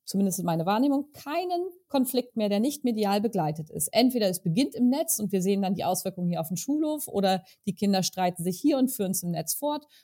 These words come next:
oder es gibt einen ganz klassischen analogen Streit, der dann spätestens abgefilmt wird und irgendwo hochgeladen wird. Das heißt, es sind wahrscheinlich noch mehrere Dimensionen denkbar, aber irgendwie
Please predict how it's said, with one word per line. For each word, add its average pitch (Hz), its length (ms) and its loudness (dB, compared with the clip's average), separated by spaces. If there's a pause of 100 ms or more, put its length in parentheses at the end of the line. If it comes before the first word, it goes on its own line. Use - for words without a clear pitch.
oder 285 240 4
es - 200 2
gibt - 240 -6
einen 202 60 -4
ganz 254 240 2
klassischen 247 420 -2
analogen 214 400 2
Streit, 208 320 -2
der 190 180 0 (140)
dann 247 180 4
spätestens 269 480 -2
abgefilmt 214 560 -2
wird 202 140 -4
und 180 140 -6
irgendwo 170 320 -4
hochgeladen 160 600 -4
wird. 165 140 -8
Das 180 140 -4
heißt, 208 200 2 (460)
es 175 80 0
sind 185 100 0
wahrscheinlich 180 280 2
noch 170 60 -2
mehrere 185 300 0
Dimensionen 165 500 0
denkbar, 170 340 -4
aber 180 200 2
irgendwie 277 540 4